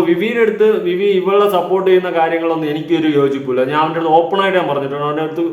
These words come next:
മുഖത്ത് നോക്കി ഞാൻ പറഞ്ഞിട്ടുണ്ട്, "അളിയാ, ഇത് എനിക്ക്, ഏഹ്, ഈ കാര്യത്തിൽ നിന്നോട് യോജിപ്പില്ല," ഞാൻ പറഞ്ഞിട്ടുണ്ട്. അവൻ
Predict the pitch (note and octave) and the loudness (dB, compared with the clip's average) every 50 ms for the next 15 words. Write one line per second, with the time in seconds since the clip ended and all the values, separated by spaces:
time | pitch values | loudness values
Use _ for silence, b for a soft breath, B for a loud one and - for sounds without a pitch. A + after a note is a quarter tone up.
0 | E3 D3+ D3 C#3+ C#3+ D3 E3+ F3 F3 G3 F3+ E3 E3 D3+ C#3 C3+ C3+ C3 A#2+ B2+ | -4 -6 -6 -4 -4 -4 -4 -2 0 -2 -2 -2 -2 -4 -4 -6 -6 -6 -8 -10
1 | B2 B2+ D3 D3 C#3+ C#3+ C#3 C#3 C3+ C3+ C#3 C#3+ C3+ - C#3 D3 D3+ E3+ F#3 F3+ | -8 -8 -8 -8 -6 -4 -2 -2 -2 -2 -2 -4 -6 -6 -8 -8 -6 -6 -4 -4
2 | F3 - F3 - - D#3 C3 B2+ B2+ B2+ B2+ D3 D#3 D#3 D3+ C#3 B2+ B2+ B2 C#3 | -4 -4 -4 -8 -8 -6 -4 -4 -4 -4 -6 -4 -4 -2 0 0 -2 -2 -4 -4
3 | C#3+ D#3+ C#3 C3 B2 B2 B2+ A#2+ B2 A#2+ A#2 A2+ A2 G#2 G#2+ G#2+ A#2 B2+ D3 E3+ | -6 -4 -4 -6 -4 -4 -4 -2 -2 -2 -2 -4 -6 -8 -8 -8 -8 -6 -6 -4
4 | E3+ E3 D#3 D#3 C#3 - A#2 G2 F#2+ - B B B B B - G#3 G#3 G#3+ A3+ | -4 -4 -4 -4 -6 -8 -10 -12 -12 -14 B B B B B -6 -4 -2 -2 -2